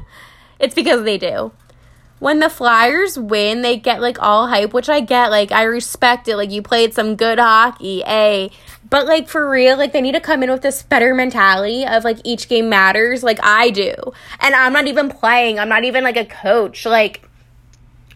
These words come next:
what? Like, they need to really reassess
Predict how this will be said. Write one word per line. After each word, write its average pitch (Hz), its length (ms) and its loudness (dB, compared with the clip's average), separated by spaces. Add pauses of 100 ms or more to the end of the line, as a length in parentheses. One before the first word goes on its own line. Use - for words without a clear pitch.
(160)
what? 254 500 4
Like, 226 440 0 (520)
they 302 200 2
need 302 240 -2
to 415 100 -2
really 330 300 -2
reassess 233 1300 -2